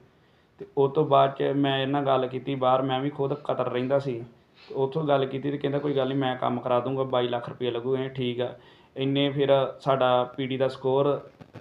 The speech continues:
ਦਾ ਪੇਪਰ ਕਰਾਇਆ। ਉੱਥੋਂ ਬਾਅਦ 'ਚ ਤਰਨਤਾਰਨ ਪੈਸੇ ਲੈ ਗਿਆ। ਬਾਅਦ 'ਚ ਇਹਨੇ ਜੀ ਐਸ ਸੀ ਵੀ ਤਰਨਤਾਰਨੋਂ ਲੈ ਗਿਆ। ਬਾਅਦ 'ਚ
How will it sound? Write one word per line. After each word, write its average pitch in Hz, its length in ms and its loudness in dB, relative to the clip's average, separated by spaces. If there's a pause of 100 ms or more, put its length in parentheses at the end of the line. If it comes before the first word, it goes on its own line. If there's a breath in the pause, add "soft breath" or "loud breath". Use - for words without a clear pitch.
(120)
ਦਾ 139 80 4
ਪੇਪਰ 127 320 -2
ਕਰਾਇਆ। 131 460 0 (680)
ਉੱਥੋਂ 135 280 0
ਬਾਅਦ 135 240 2
'ਚ - 40 -6
ਤਰਨਤਾਰਨ 139 360 0
ਪੈਸੇ 131 200 -2
ਲੈ 131 140 2
ਗਿਆ। 131 120 0
ਬਾਅਦ 131 280 4
'ਚ 143 60 -4
ਇਹਨੇ 139 320 0 (340 loud breath)
ਜੀ 131 160 0
ਐਸ 135 180 2
ਸੀ 147 80 0
ਵੀ 147 60 0
ਤਰਨਤਾਰਨੋਂ 143 520 2
ਲੈ 131 180 2
ਗਿਆ। 127 340 0 (120)
ਬਾਅਦ 127 220 4
'ਚ 143 140 -4